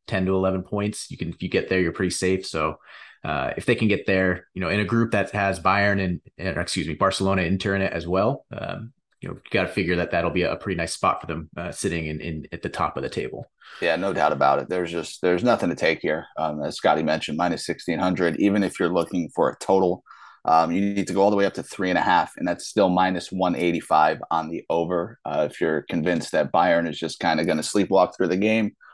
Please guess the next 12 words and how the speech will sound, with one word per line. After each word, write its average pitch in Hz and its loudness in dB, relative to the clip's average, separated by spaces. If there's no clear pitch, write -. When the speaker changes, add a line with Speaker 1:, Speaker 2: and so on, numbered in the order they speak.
Speaker 2:
under 110 6
three 101 -2
and 95 0
a 87 -2
half 95 2
is - -18
plus 101 2
one 92 0
fifty. 113 4
Uh, - -4
I'm 87 0
not 98 2